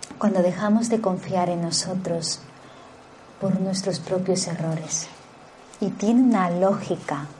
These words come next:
porque es como una consecuencia, ¿no? De cuando uno continuamente, ¿no?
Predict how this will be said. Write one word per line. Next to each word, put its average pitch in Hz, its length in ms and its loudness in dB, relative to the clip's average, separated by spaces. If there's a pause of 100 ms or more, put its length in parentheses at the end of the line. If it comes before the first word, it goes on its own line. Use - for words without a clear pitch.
(100)
porque - 220 -6
es 170 100 -2
como 196 220 0
una 185 180 0
consecuencia, 175 840 -2
¿no? 196 140 0 (220)
De 202 140 -12
cuando 170 320 -2
uno 180 400 0 (1500)
continuamente, 202 1040 2
¿no? 220 200 -2